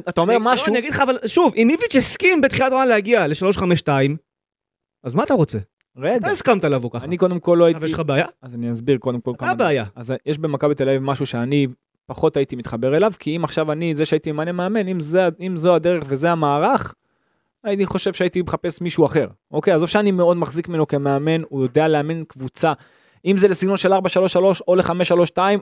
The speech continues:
Speaker 1: האימונים שלו, הכל, אתה רואה קבוצה מאומנת, מסודרת, כל פעם מתקדמת, זה לזכותו ייאמר, באמת מאמן טוב. אפשר לראות את הקבוצה שלו באמת
Speaker 2: לא,
Speaker 1: גם טובה
Speaker 2: התירוצים,
Speaker 1: נגד רוב הקבוצות.
Speaker 2: התירוצים
Speaker 1: שנייה,
Speaker 2: זה מה
Speaker 1: שנייה.
Speaker 2: שמפריע.
Speaker 1: שנייה.
Speaker 2: התירוצים זה מה שמפריע.
Speaker 1: שנייה, שנייה, עזוב את התירוצים עכשיו, שנייה.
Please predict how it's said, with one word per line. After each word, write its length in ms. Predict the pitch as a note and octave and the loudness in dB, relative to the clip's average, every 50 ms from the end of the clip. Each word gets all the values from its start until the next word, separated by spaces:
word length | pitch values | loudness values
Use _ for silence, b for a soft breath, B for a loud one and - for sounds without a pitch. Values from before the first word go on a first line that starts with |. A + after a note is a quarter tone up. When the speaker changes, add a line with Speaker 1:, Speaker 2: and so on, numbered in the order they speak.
| - _ - | -4 _ -4
Speaker 1:
האימונים 540 | C#3 C3+ C3 C3 C#3 C#3 C#3 D#3 F#3+ G#3 G3 | -2 -2 0 0 0 0 2 2 2 2 0
שלו, 380 | - G#3 F#3+ G3 G3 F#3 D#3+ | 0 0 2 4 4 4 4
הכל, 220 | D3 - - G3 F#3 | 2 2 0 -2 0
אתה 100 | - - | 0 0
רואה 100 | F3 E3+ | -2 -2
קבוצה 260 | D#3+ D#3 D#3 - F3+ | -2 -4 -2 0 0
מאומנת, 540 | F3+ F3 D#3 D#3 E3+ F#3+ F#3+ F#3+ F3+ F3 - | 0 0 0 2 2 2 4 4 2 0 -2
מסודרת, 560 | D3+ C#3 - C#3+ C#3+ E3 F#3 F#3 F#3 F#3 - | -6 -6 -4 -2 0 0 2 2 2 0 0
כל 100 | - F3 - | 0 -2 -2
פעם 140 | - F3+ F3 | -2 -4 -6
מתקדמת, 580 | D#3+ - - D3+ D3+ F#3 G3+ G#3 G#3+ G3+ _ - | -6 -4 -4 -2 0 0 2 2 0 0 _ -6
זה 300 | C#3 B2+ D#3 G3 G#3+ G#3+ | -6 2 4 6 6 6
לזכותו 400 | G3 F3 - - - D3 - F#3+ | 4 2 -2 -4 -8 -4 0 2
ייאמר, 300 | G3 F3+ E3+ F3+ G3+ E3+ | 2 2 2 2 2 2
באמת 280 | C#3+ C#3+ E3 F#3+ F3 - | 2 2 0 0 0 -2
מאמן 360 | E3 D#3 E3+ F#3 G3 F#3+ F3+ - _ _ _ _ | -4 -4 -4 -4 -4 -4 -6 -10 _ _ _ _
טוב. 300 | - F#3+ F3+ C#3 G#2+ F#2+ _ _ _ _ _ _ _ _ _ _ _ _ _ _ - | 2 2 2 2 -2 -8 _ _ _ _ _ _ _ _ _ _ _ _ _ _ 0
אפשר 120 | - F#3+ | 2 4
לראות 140 | G3 G3+ G3 | 4 4 2
את 40 | G3+ | 0
הקבוצה 260 | F#3 F3 F3 G#3+ G3 | -2 -2 -2 -2 -2
שלו 160 | - F#3+ F3 | -2 -2 -2
באמת 200 | E3+ E3+ F#3+ G3 | -2 -2 -2 -2
Speaker 2:
לא, 60 | F#3 | -2
Speaker 1:
גם 160 | F#3+ F#3 - | -2 -4 -2
טובה 140 | E3 E3 D#3 E3+ | -4 -2 0 0
Speaker 2:
התירוצים, 220 | G#3 A#3 A#3 G#3+ | 2 2 2 2
Speaker 1:
נגד 140 | G#3 G3+ F#3 | 2 4 4
רוב 120 | G3+ G3+ G#3 | 4 4 4
הקבוצות. 300 | F#3+ E3 D#3 - - C3+ | 2 0 -2 -2 -4 -6
Speaker 2:
התירוצים 220 | A#2+ A2+ A#2 - | -6 -6 -6 -2
Speaker 1:
שנייה, 140 | F#3 G3+ F#3 D3+ | -2 -2 0 0
Speaker 2:
זה 60 | C3+ | -2
מה 100 | B2 C3+ | -2 -4
Speaker 1:
שנייה. 180 | - A2+ A2 | -6 -6 -8
Speaker 2:
שמפריע. 220 | G2+ - - G#2+ F#2+ - | -10 -10 -10 -10 -10 -10
Speaker 1:
שנייה. 240 | - - E3 E3+ C#3 - _ _ - | -10 -8 -6 -6 -6 -6 _ _ -20
Speaker 2:
התירוצים 440 | A#2+ - - G#2+ A2 A2 - G3+ F3 | -20 -16 -12 -10 -8 -4 -2 -2 -2
זה 60 | C3+ | -2
מה 80 | A2+ - | -2 -4
שמפריע. 120 | - D3+ | -8 -8
Speaker 1:
שנייה, 200 | - G3+ C#4 - | -6 -2 -2 -2
שנייה, 220 | - - B3+ C4 A3 | -2 -2 -2 0 2
עזוב 120 | G3+ A3+ | 2 2
את 60 | - | 0
התירוצים 320 | C4+ - G3+ E3+ - C3+ A#2+ | 0 0 0 -2 -2 -4 -8
עכשיו, 140 | A2+ C3 | -8 -10
שנייה. 220 | - - E3 D#3 | -8 -8 -6 -6